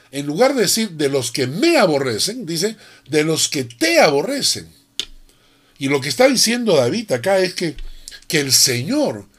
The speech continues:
actúa y pelea contra, contra aquellos que pelean contra el pueblo de Dios. Ahora, este texto parece duro porque son frases duras. Alguno dirá, "Pero caramba, ¿cómo es posible?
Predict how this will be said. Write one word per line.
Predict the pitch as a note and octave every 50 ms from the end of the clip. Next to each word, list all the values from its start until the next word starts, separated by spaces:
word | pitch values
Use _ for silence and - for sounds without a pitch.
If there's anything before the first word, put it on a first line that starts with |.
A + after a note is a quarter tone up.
| _ _ - _
actúa | - C#3+ C#3 A#2+ - - _ _ - D#4 D#4 A#3 C3+ A#2 A2+ C#3 - - - - - -
y | F3+ F3
pelea | B2 A#2 - D3+ C3+ C3+ D3+ F#3+ C#4 D#4 D#4 F#3+ C3+ C3 C#3 -
contra, | - F3 E3 D3+ C#3+ C3+ B2 D#3+ C#3+ C#3 C3+ C3 A#2+ A#2 A#2 - _ _ _ _
contra | - D#3+ C#3+ C#3+ B2 D#3+ C#3+
aquellos | C3+ A#2+ - A#3+ C4 B3+ A#3 G3 -
que | - C#3
pelean | A#2 A2+ B2 A#2+ E3 G#3 A3 F#3+
contra | D3 C3 A2+ A2 A2+
el | G#2+
pueblo | - - G#3 G#3+ G#3+ F#3 C3+
de | A2 A2+
Dios. | E3 B3 C4 F#3+ - - - _ _ _ _ _ _ _ _ _ - - -
Ahora, | - D3 F#3 A3 G3 F3
este | A3+ C4+ - - C#4
texto | - - B3+ - - B3 A3 E3
parece | - C3+ F3 G#3 - - A2+
duro | C#3 A3 D4+ D#4+ G3+ C3
porque | A#2 C3+ A#2 G#2+ A2+
son | A2 - F#3+ E3+ A#2+
frases | F3 G3+ G3+ E3 - D3+ C3 A#2 A#2 - - - - _
duras. | A2 C3+ A#3 D4+ D#4+ A#3 D3+ B2 A#2 - - - - _
Alguno | - A#2 D3+ F3+ G#3 A3 G#3+ F#3+
dirá, | E3 D#3 F#3 G3+ A3+ G#3 G#3 - - _ _ _ _ _
"Pero | - B2+ A#2+ A#2+ A#2 A#2
caramba, | - - A2+ G2+ G#2 A2+ A#2+ A#2+ B2+ C3 C3 A#2+ G#2+ A2+
¿cómo | - C#3+ D3+ D#3 D#3+ D#3+
es | C#3+ A#2
posible? | - B2+ G#2+ G#2 - - E3+ A#3 A#3+ F#3 C#3 A#2+ G2+ -